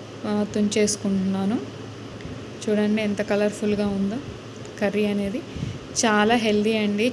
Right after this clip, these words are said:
చాలా టేస్టీగా ఉంటుంది. చపాతీలోకైనా, రైస్లోకైనా, పూరీలోకైనా బాగుంటుంది ఈ కర్రీ అనేది. మంచి బెనిఫిట్స్ ఉన్న కర్రీ అండి, చాలా హెల్దీ కూడా.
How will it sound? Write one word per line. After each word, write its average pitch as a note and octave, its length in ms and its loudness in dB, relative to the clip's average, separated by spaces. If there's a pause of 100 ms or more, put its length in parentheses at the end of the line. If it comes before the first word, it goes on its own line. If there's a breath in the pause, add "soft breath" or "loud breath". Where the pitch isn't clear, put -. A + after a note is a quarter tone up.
చాలా G#3 200 0
టేస్టీగా G#3 560 2
ఉంటుంది. G3+ 400 2
చపాతీలోకైనా, G#3+ 920 2
రైస్లోకైనా, G#3 880 0 (540 loud breath)
పూరీలోకైనా A3 680 2
బాగుంటుంది G3+ 600 0
ఈ G#3+ 180 -2
కర్రీ G3+ 360 0
అనేది. G#3 420 0 (1040 loud breath)
మంచి A3+ 340 2
బెనిఫిట్స్ A3 540 2
ఉన్న G#3+ 140 0
కర్రీ G#3 360 0
అండి, G3+ 500 0 (680)
చాలా G#3 200 4
హెల్దీ G#3 400 2
కూడా. G#3 380 0